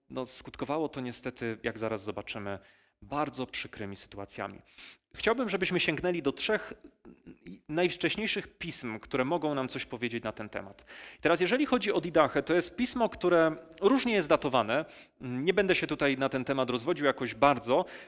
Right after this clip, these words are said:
Powiedzmy, że ono pochodzi z lat między pięćdziesiątym a siedemdziesiątym rokiem naszej ery. Nawet jeżeli datowane jest na późniejszy okres, to wtedy zazwyczaj mówi się, że jeśli zostało spisane to pismo później, to i tak jest spisane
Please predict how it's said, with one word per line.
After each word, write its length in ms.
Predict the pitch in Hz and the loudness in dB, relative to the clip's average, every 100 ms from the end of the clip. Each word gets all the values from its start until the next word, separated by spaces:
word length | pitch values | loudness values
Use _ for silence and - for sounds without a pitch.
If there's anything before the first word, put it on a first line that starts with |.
| - | -2
Powiedzmy, 380 | 170 277 - 208 | 2 2 2 2
że 100 | 190 | 2
ono 180 | 214 | 2
pochodzi 400 | 208 151 185 185 | 2 4 4 0
z 100 | 156 | 2
lat 480 | 151 165 165 - - 127 | 6 6 6 -4 -6 -2
między 280 | 147 165 | 0 0
pięćdziesiątym 540 | 151 156 135 185 180 170 | -2 -2 0 -2 0 -2
a 60 | |
siedemdziesiątym 600 | 143 143 139 - 170 156 | -2 -2 -4 -2 -2 -2
rokiem 280 | 139 143 135 | 0 0 0
naszej 300 | 127 - 120 120 | -2 -2 -4 -2
ery. 240 | 110 98 - - - - | -2 -4 -10 -18 -18 -10
Nawet 440 | 127 147 233 240 185 | -2 4 8 8 8
jeżeli 340 | 185 170 208 | 6 6 6
datowane 420 | 185 170 165 170 | 6 6 4 4
jest 140 | 170 147 | 4 2
na 80 | 147 | 2
późniejszy 480 | 151 143 185 175 | 0 0 0 0
okres, 520 | - 143 139 185 - - | 2 2 4 2 0 -4
to 100 | 143 | -4
wtedy 600 | - - 220 165 156 226 - - | -4 2 4 6 6 4 2 0
zazwyczaj 560 | 135 143 151 214 175 | 4 4 4 0 0
mówi 260 | 165 196 196 | 2 0 0
się, 200 | - 180 | 0 0
że 140 | 139 | 2
jeśli 380 | 139 190 208 196 | 4 4 4 0
zostało 400 | 165 165 165 156 | 0 2 2 2
spisane 640 | - 143 - 135 135 131 - _ _ _ _ _ - | 0 -4 -2 0 0 -2 -4 _ _ _ _ _ -6
to 100 | 143 | -4
pismo 360 | 160 - 135 | -2 -2 -2
później, 560 | 117 - 277 170 190 233 | 0 4 4 4 0 -2
to 160 | - 165 | -4 -6
i 160 | 175 | -6
tak 300 | - 233 247 | 0 0 2
jest 160 | 180 - | -2 -4
spisane 560 | - 160 196 196 190 | -8 -2 0 4 2